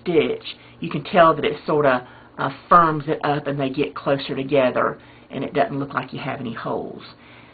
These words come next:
And so then you just continue around all the way,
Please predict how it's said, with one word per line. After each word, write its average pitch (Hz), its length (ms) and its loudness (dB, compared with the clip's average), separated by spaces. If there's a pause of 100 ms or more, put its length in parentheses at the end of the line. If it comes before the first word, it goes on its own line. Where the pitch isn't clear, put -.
(160)
And 147 140 -12
so 151 100 0
then 156 160 0
you 175 140 -4
just 151 200 -2
continue 170 560 -4
around 160 680 -2 (2500)
all 151 220 -12
the 165 60 -12
way, 151 680 -6